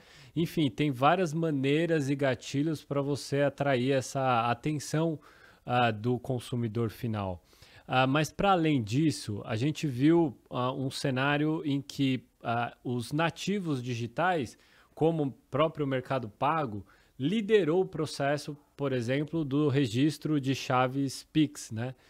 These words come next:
Se a gente for pegar o ranking, mesmo considerando as, as, as grandes instituições financeiras tradicionais, vocês figuraram na liderança.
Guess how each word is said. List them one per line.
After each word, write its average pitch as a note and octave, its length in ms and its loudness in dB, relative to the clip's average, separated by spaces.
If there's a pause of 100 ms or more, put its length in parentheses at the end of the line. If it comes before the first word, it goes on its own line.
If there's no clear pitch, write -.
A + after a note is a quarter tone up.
(160)
Se A#2+ 120 -4
a - 20 2
gente B2+ 140 -2
for C#3 160 0
pegar C3+ 320 2
o B2 80 4
ranking, C3 500 0
mesmo C#3 320 0
considerando C3+ 540 -4
as, A#2+ 240 -6 (420)
as, G#2+ 380 -4 (240)
as G#2 100 -6
grandes D3 360 -2
instituições C#3 800 -4
financeiras B2 560 -6
tradicionais, C3 720 -6
vocês C#3+ 460 -4 (340)
figuraram C#3+ 640 0
na C#3+ 140 0
liderança. C#3+ 760 0